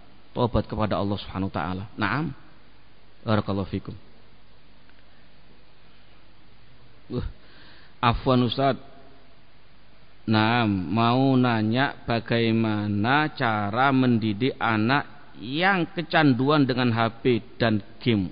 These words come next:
Astagfirullah. Wa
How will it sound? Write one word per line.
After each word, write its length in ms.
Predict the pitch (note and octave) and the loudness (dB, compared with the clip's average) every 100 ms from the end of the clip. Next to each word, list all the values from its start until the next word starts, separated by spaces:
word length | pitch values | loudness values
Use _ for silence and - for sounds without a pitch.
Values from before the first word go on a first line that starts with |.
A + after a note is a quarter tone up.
| - | -4
Astagfirullah. 1800 | G#2+ - - G#2 G2+ F2+ - A2 G2 F2+ F#2+ F#2 G2+ A2+ A#2 A#2+ E3 - - - - - - - - - - - - - - - - - - - - | -6 -6 -10 -6 -6 -6 -6 -4 -4 -2 0 0 0 2 2 4 4 4 -2 -16 -16 -16 -16 -18 -18 -18 -18 -18 -18 -16 -16 -16 -18 -16 -16 -16 -8
Wa 120 | B2 | -4